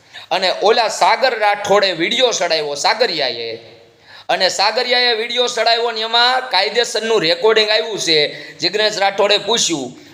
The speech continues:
કે, "આ રેકોર્ડિંગ તમે ઓલા મંજી બાપાનું તમે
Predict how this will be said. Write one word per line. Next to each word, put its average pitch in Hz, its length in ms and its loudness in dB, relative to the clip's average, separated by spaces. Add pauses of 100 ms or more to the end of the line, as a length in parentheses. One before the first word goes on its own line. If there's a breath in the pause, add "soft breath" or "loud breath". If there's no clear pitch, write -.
(120 loud breath)
કે, 160 60 0
"આ 165 120 2
રેકોર્ડિંગ 190 540 0
તમે 190 600 2
ઓલા 170 160 0
મંજી 185 280 -2
બાપાનું 185 500 0
તમે 175 480 0